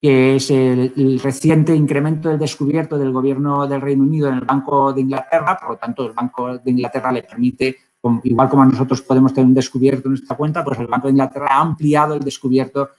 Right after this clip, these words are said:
que puede tener el gobierno del Reino Unido y el gobierno del Reino Unido con ese dinero puede hacer,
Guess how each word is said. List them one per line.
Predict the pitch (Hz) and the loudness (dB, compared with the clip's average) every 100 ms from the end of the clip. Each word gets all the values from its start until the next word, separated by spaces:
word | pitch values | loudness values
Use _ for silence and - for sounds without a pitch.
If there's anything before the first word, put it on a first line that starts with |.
| _ _ | _ _
que | 123 | -4
puede | 120 135 131 | 0 2 2
tener | 139 143 135 | 2 2 2
el | 127 | 0
gobierno | 120 127 135 139 | 0 2 4 4
del | 139 | 4
Reino | 143 | 2
Unido | 147 160 160 | 2 2 2
y | 135 | 0
el | 135 120 | 0 -4
gobierno | 120 127 | -4 -2
del | 127 | -2
Reino | 131 | 0
Unido | 139 139 | 2 2
con | 131 | -2
ese | 117 120 | -6 -4
dinero | 120 139 147 | -2 -2 -4
puede | 123 113 | -8 -10
hacer, | - 120 | -10 -10